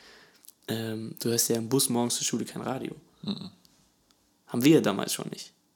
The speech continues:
Speaker 2: Nee.
Speaker 1: Und da gab's nicht mal die Möglichkeiten von heute, aber wir haben auch unsere Songs auf dem M P drei Player gehört.
Speaker 2: Ja.
Speaker 1: Und ich glaube, wir hören jetzt, wenn wir Auto fahren,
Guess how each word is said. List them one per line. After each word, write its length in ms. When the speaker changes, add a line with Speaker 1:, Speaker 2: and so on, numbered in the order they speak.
Speaker 2:
Nee. 160
Speaker 1:
Und 100
da 80
gab's 180
nicht 100
mal 100
die 60
Möglichkeiten 440
von 120
heute, 220
aber 80
wir 80
haben 100
auch 220
unsere 360
Songs 520
auf 180
dem 220
M 120
P 80
drei 120
Player 200
gehört. 300
Speaker 2:
Ja. 80
Speaker 1:
Und 500
ich 140
glaube, 560
wir 560
hören 220
jetzt, 120
wenn 100
wir 120
Auto 200
fahren, 420